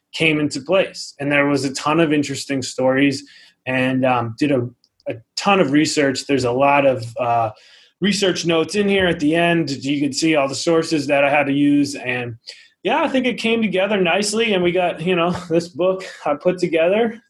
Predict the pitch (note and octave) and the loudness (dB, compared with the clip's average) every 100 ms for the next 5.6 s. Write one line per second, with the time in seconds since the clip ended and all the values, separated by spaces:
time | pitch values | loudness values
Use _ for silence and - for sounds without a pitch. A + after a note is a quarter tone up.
0 | - F3 F#3+ F#3 F#3+ F#3+ - E3 F#3 G#3 | -2 0 0 0 0 -2 0 0 2 2
1 | F3 E3+ E3 F3 F3+ F3 - - - E3+ | 2 0 2 2 2 0 -8 -14 -2 0
2 | F3 F3+ F3+ F#3 F#3 F#3 - F3 F#3 - | 2 2 0 0 -2 -2 -2 -2 -2 -6
3 | - - F#3 G3+ F#3+ D3 B3 E3 - _ | -14 -2 0 2 0 -2 -2 -4 -8 _
4 | _ - D3+ F3+ - F3+ F3 F3 _ _ | _ -6 -2 0 0 0 0 -2 _ _
5 | _ _ D#3 F3+ - | _ _ -4 -4 0